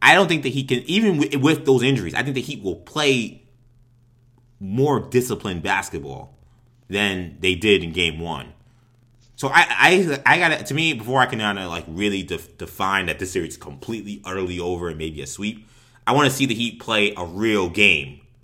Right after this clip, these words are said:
if that's possible, I guess, before that. But they don't got a lot of time, 'cause, I mean, if they lose the next game,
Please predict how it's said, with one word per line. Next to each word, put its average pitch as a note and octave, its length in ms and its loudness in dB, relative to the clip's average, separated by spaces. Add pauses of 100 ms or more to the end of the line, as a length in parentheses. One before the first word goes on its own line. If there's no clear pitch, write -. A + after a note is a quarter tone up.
(240)
if A2+ 120 -6
that's G#2 180 0
possible, D2 640 -6 (160)
I E2 60 -8
guess, E2+ 120 -8
before E2+ 320 -6
that. C2 180 -10
But G#2 160 -6
they - 100 4
don't E3 140 0
got D3+ 120 2
a C#3 40 4
lot C3 100 4
of - 60 -2
time, A#2 220 -6 (140)
'cause, F2+ 120 -8
I E2+ 40 -6
mean, E2+ 140 -4
if D#2+ 60 -8
they A#2+ 100 -2
lose C#3 160 0
the F#2+ 60 -6
next B2+ 200 -6
game, C#2 260 -12